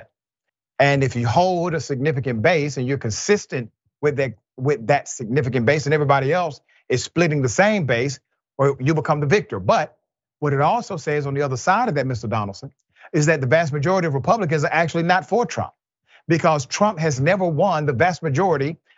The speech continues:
of Republican voters in any state in a Republican primary to date. He has always been in the minority when you calculate the number of votes that went to Trump and the number of votes that went to the aggregate total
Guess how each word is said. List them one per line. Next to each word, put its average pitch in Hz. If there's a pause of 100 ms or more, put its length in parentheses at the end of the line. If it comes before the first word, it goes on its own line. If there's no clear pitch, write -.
of 156
Republican 156
voters 156
in 151 (100)
any 190
state -
in 165
a 156
Republican 170
primary 156 (320)
to 175
date. 151 (360)
He 170
has 151
always 175
been 160
in 156
the 151
minority 151
when 143
you 135
calculate 151 (340)
the 135
number 156
of 143
votes 151
that 147
went 147
to 123
Trump 170
and 147
the 143
number 147
of 135
votes 143
that 139
went 139
to 135
the 131
aggregate 127
total 120